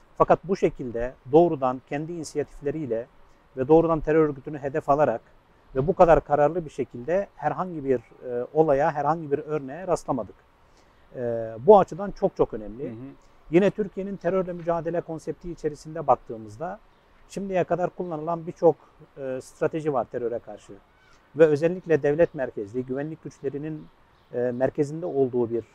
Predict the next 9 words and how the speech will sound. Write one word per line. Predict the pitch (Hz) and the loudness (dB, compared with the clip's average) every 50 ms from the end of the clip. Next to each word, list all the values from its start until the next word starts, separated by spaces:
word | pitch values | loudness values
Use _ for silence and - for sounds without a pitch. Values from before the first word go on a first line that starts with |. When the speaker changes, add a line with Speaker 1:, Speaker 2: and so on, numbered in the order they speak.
| _ _ | _ _
Speaker 1:
mücadele | - 127 135 117 127 117 113 110 110 107 101 98 | -8 -6 -4 -2 -2 -2 -2 -2 -4 -4 -4 -4
bu. | 113 143 180 - _ _ _ _ _ _ _ _ _ _ - | -6 -8 -8 -10 _ _ _ _ _ _ _ _ _ _ 2
Tabii | 180 180 175 170 143 | 4 4 4 2 0
ki | - - 143 131 127 - - | 0 2 2 2 2 2 2
çok | - - 170 - - | 4 4 4 4 6
boyutlu | 139 135 123 - _ - 123 | 4 4 4 4 _ -8 -6
bir | 123 120 | -6 -6
mücadele. | 117 117 113 107 117 107 107 104 101 107 135 175 202 202 _ _ _ _ _ _ _ _ _ _ _ - | -6 -8 -10 -8 -8 -8 -8 -8 -10 -10 -10 -10 -12 -14 _ _ _ _ _ _ _ _ _ _ _ -10
E, | 139 123 123 123 120 117 113 | -8 -8 -8 -8 -8 -10 -12